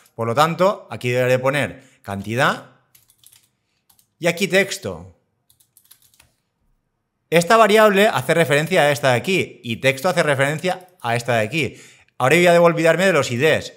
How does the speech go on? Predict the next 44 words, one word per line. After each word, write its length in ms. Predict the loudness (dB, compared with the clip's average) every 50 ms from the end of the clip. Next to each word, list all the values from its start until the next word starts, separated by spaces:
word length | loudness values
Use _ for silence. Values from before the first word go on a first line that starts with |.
| _ _ -10
Los 140 | -10 -6 -4
I 60 | -4
Ds 80 | -4
los 120 | -2 -2 -2
he 40 | -2
utilizado 520 | -2 -2 -4 0 2 2 2 2 2 2
para 200 | 0 2 2 0
guardar 680 | -2 0 0 2 2 2 2 2 2 2 2 0 -4 -8
en 140 | -6 -2 -2
las 160 | 0 -2 0
variables 420 | -2 -2 0 0 0 0 0 -2 -4
ese 140 | -6 -6 -4
contenido. 600 | -4 -6 -4 -4 -4 -2 -2 -2 -4 -6 -8 -12 -20 -20 -20 _ _ _
Pero 120 | -8 -6
a 40 | -4
partir 280 | -4 -4 -4 -4 -4 -2
de 80 | -2
aquí, 360 | -2 -2 -2 -2 -2 -2 -2 -8 -16 -20 _ _
lo 140 | -12 -10 -6
que 60 | -4
haré 120 | -4 -4 -2
será 440 | -2 -2 0 0 -2 -2 -6 -12 -16
hacer 240 | -16 -10 -8 -4 -4
referencia 420 | -4 -2 -2 -2 -4 -2 -4 -4
a 40 | -4
ellos 100 | -2 -4
a 80 | -4 -2
través 220 | -2 -2 -2 0
de 60 | -2
las 120 | -2 -2 -2
variables. 540 | -2 -2 0 0 -2 -2 -4 -8 -12 -16 -20 _ _ _
Por 140 | -10 -8 -6
ello 140 | -4 -4 -4
he 40 |
utilizado 460 | -4 -6 -8 -6 -2 0 0 0 2 0
cantidad 400 | 0 -2 0 -2 -2 -2 -2 -2
y 80 | -2
texto, 580 | -2 -4 -4 -4 -6 -12 -14 -14 -14 -14 -20 _ _ _ _
¿de 80 | -14
acuerdo? 560 | -6 -2 0 0 0 0 -2 -4 -12 -20 _ _ _ _ _ _ _ _ _ _ _ _ _ _ _ _ _ _ _ _ _ _ _ _ _ _ _ _ _ _ _ _ _ _ _
Bien, 200 | -4 -4 -2 -2
punto 220 | -2 -2 0 0
y 60 | -2 0
coma. 500 | 0 0 0 2 2 0 0 -2 -6